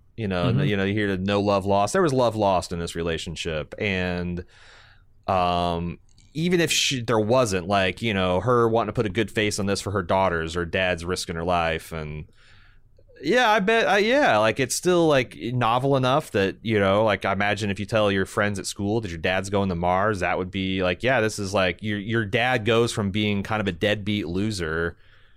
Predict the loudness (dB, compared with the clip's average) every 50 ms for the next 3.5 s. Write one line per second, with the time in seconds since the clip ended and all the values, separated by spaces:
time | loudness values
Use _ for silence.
0 | -20 -20 -16 -8 -4 -2 0 2 2 2 2 2 0 0 -2 -2 -2 0 0 0
1 | 0 -2 -2 -2 -2 -2 -2 -2 -2 0 0 0 0 -2 -2 -2 -2 0 0 0
2 | 0 0 0 -2 -6 -6 -6 -2 0 0 2 0 0 0 0 0 0 0 -2 -2
3 | 0 0 0 0 -2 -4 -8 -12 -16